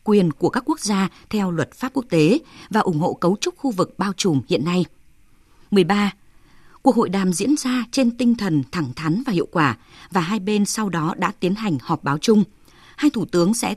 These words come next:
thông báo các bộ trưởng liên quan về tình hình và triển vọng tích cực của quan hệ Việt Nam-Australia để hai bên tiếp tục triển khai,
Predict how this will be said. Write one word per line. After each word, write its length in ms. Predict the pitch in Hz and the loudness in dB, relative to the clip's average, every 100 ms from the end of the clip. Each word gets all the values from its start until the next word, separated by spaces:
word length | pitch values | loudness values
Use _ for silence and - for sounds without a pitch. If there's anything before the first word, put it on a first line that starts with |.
| - | -2
thông 260 | 269 247 | 0 0
báo 220 | 180 165 | -2 -4
các 260 | 208 320 339 | -4 -6 -6
bộ 180 | 190 - | -4 -4
trưởng 280 | - 175 127 | -2 0 0
liên 200 | 214 233 | -2 -2
quan 280 | 233 220 208 - - | 0 0 0 -4 -2
về 160 | 185 | 0
tình 280 | 165 - 180 | 0 0 0
hình 240 | 170 160 | 0 0
và 120 | 143 170 | -2 -4
triển 220 | - 110 | -4 -4
vọng 180 | 143 - | -4 -6
tích 180 | - 359 | -6 -4
cực 200 | - 151 - - | 0 0 -2 -10
của 180 | - 175 | -4 -4
quan 200 | - 240 | -2 -4
hệ 220 | 202 - - | -2 -2 -2
Việt 160 | 175 | -4
Nam-Australia 840 | 180 190 - 277 - 185 165 170 170 - - - | -2 -4 -4 -4 -4 -4 0 2 2 0 -10 -6
để 160 | - 190 | 0 0
hai 160 | 160 240 | 0 -2
bên 180 | 269 | 0
tiếp 140 | 254 370 | 0 -2
tục 120 | 185 - | -4 -4
triển 200 | - 127 | -2 -2
khai, 320 | - 202 208 | -2 0 0